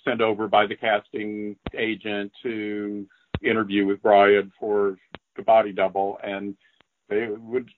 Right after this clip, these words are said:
I would usher them in one at a time, and Brian would interview them, and, and, uh, I'm assuming they would have to disrobe, and Brian would decide if they would be a, a viable match.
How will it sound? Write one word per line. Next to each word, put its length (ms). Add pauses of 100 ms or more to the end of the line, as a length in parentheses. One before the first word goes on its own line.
I 120
would 180
usher 320
them 220
in 520
one 240
at 120
a 60
time, 520
and 140
Brian 340
would 140
interview 420
them, 440
and, 220 (840)
and, 300
uh, 20
I'm 440
assuming 920
they 180
would 260 (1160)
have 280
to 80
disrobe, 600
and 420 (1500)
Brian 300
would 140
decide 420
if 160
they 120
would 300
be 200
a, 80 (380)
a 220
viable 420
match. 320